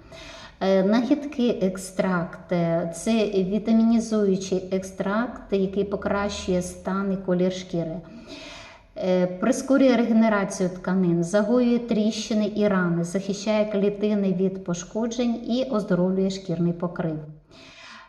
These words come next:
Е, шавлі екстракт, е, є ефективним засобом для профілактики грибкових захворювань шкіри. Е, гель миложивильне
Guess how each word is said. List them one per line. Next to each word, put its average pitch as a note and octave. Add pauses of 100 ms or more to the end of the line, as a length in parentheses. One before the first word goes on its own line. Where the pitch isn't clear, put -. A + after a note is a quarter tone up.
(180)
Е, A#3
шавлі G3
екстракт, F#3+
е, F3 (540)
є F#3+
ефективним F#3+
засобом B3+ (260)
для B3+
профілактики G#3
грибкових F3
захворювань F3+
шкіри. D3 (1120)
Е, G3+ (240)
гель C4+
миложивильне B3